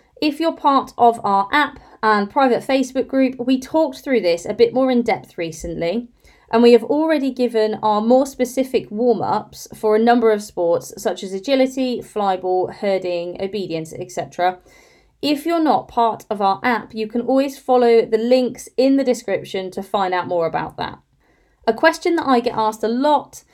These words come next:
is, "When can I perform the warm-up?"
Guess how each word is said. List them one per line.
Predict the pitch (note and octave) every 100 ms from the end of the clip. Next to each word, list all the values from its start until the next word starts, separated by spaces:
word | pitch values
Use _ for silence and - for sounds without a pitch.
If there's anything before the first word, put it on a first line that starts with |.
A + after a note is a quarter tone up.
| _ -
is, | A3+ G#3+
"When | A3+ D4 D#4+ E4+
can | - A#3+ A3
I | - G3 F#3+
perform | G3 G#3 G3 F#3
the |
warm-up?" | F#3 A#3 E3 C3 -